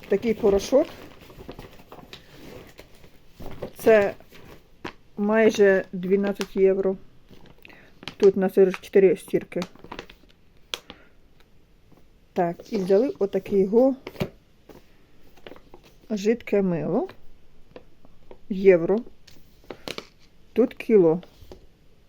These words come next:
Літр, бачите? Так, майже дванадцять і євро. Це що по хімії.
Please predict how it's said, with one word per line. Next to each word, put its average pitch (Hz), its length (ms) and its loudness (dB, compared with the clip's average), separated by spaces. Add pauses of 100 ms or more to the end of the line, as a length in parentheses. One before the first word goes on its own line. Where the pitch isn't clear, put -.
(500)
Літр, 180 280 -2
бачите? 240 300 -10 (1900)
Так, 175 400 -4
майже 208 300 -2
дванадцять 196 520 -4
і 220 140 -8
євро. 156 360 -2 (560)
Це 185 80 0
що - 140 -8
по - 140 -6
хімії. 160 480 -8